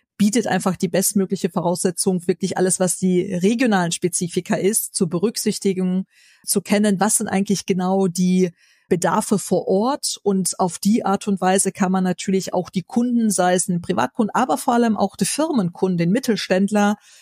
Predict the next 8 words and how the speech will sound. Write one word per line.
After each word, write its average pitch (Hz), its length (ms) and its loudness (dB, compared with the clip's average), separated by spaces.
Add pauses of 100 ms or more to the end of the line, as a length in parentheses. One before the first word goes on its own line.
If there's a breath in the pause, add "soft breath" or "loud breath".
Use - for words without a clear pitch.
(100)
und 202 160 0
auch 196 140 2
die 214 140 0
kleineren 214 480 2
Gewerbekunden 190 800 0 (340 soft breath)
deutlich 180 420 2
besser 175 520 2
ansprechen. - 640 -4